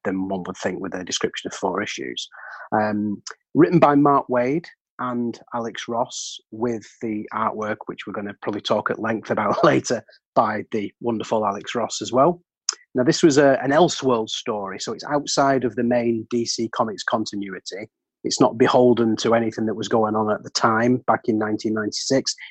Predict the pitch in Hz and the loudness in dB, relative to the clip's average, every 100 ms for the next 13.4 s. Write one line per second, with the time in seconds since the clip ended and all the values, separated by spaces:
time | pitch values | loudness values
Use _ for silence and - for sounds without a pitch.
0 | - 90 98 92 120 110 - 113 104 107 | -4 -2 0 4 4 4 0 2 2 2
1 | 139 - _ _ _ - - 107 131 147 | 0 -2 _ _ _ 2 2 4 6 8
2 | 131 127 - 120 113 - 123 110 127 156 | 8 6 2 -2 -2 0 -2 0 -2 -2
3 | - _ _ 101 101 101 104 - 107 104 | -4 _ _ -10 -8 -6 -6 -2 0 -2
4 | - - 113 107 113 113 107 - 107 98 | -4 -6 -4 -2 -2 -2 -4 -4 -4 -4
5 | 107 101 - _ - 127 104 - - _ | -4 -4 -8 _ 2 4 4 -2 -6 _
6 | _ _ - 110 107 107 - 147 147 131 | _ _ -4 -2 0 0 0 6 8 8
7 | 123 - - 127 113 - 113 110 110 107 | 6 -2 0 2 0 -2 -4 -2 -4 -4
8 | 101 - 107 104 _ _ - _ _ _ | -6 -8 -8 -8 _ _ -20 _ _ _
9 | _ _ - - 143 - 143 - - _ | _ _ 0 2 0 2 0 0 -12 _
10 | - - 143 139 123 123 117 113 110 107 | -10 -2 4 4 4 4 2 2 0 -4
11 | 107 123 123 131 113 - 117 107 117 110 | -2 -2 0 -4 -4 -2 -2 -2 -2 -2
12 | 107 107 104 107 104 98 - 123 117 113 | -4 -6 -6 -6 -6 -6 0 2 2 2
13 | 123 113 113 | 2 2 0